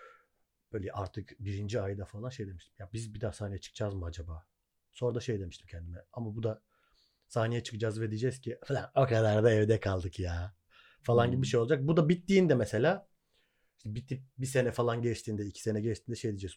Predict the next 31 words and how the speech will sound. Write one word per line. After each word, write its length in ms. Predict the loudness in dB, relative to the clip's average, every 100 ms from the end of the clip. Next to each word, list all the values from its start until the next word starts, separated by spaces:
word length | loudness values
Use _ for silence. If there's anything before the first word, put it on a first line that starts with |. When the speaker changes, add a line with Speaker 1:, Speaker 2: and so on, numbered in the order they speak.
| -2
Speaker 1:
"Ulan 300 | 4 4 4 -6 _ _ _ _
bayağı 360 | 12 12 12 12
maskeyle 540 | 10 6 8 10 12
dolaşıyorduk 480 | 10 8 2 0 6
abi. 320 | 6 6 4 -4 _ 6
Bayağı 360 | 8 10 8 6
böyle 340 | 4 4 0 -8 -6 6
ağzımıza 520 | 10 10 8 4 4
yüzümüze 340 | 4 2 -2
kolonya 440 | 0 4 4 4 0
sürüyorduk." 400 | -2 -4 -6 -6
falan 260 | -6 -6
gibi 200 | -8 -8
böyle 280 | -8 -6 -4
bir 80 | -4 -6 2
askerlik 500 | 6 8 10 10 10
anısı 280 | 6 4 2
gibi 180 | 2 4
geçecek 380 | 4 6 2 8
Speaker 2:
Ben 80 | 10
Speaker 1:
bence. 160 | 10
Speaker 2:
sana 160 | 10 8
bir 40 |
şey 140 | 6 6
söyleyeyim 320 | 6 6 4
mi? 140 | 2
Bir 60 | 2
süre 280 | 4 4 4
sonra 320 | 2 2 4
yani, 240 | 4 4
e, 160 | 2